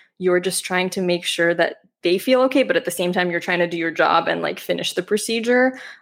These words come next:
Uh, and having kind of been on both sides really helps the moment. At least,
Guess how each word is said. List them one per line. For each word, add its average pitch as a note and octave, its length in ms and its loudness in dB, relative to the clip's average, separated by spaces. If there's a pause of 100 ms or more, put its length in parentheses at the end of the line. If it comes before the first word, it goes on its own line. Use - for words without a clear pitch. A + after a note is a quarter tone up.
(120)
Uh, F3 260 4
and F3 160 2
having F3+ 480 4
kind F3+ 240 0
of F3 160 2
been F3+ 120 2
on E3+ 160 2
both E3+ 300 0
sides F3+ 520 0
really E3 240 2
helps E3+ 320 -4
the F#3+ 80 -4
moment. E3+ 460 -4
At - 100 -2
least, - 420 -2